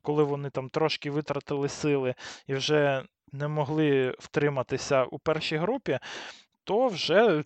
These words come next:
тоді атакувати вже почали люди і посильніше за Кюнга, е, з точки зору боротьби за генеральну класифікацію. І атаки ці, е,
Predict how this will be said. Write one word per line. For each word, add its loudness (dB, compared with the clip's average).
тоді -2
атакувати 4
вже -2
почали 2
люди 2
і -10
посильніше 0
за -4
Кюнга, 2
е, 4
з -6
точки -2
зору 4
боротьби 0
за 4
генеральну 4
класифікацію. 2
І 2
атаки 4
ці, -2
е, 4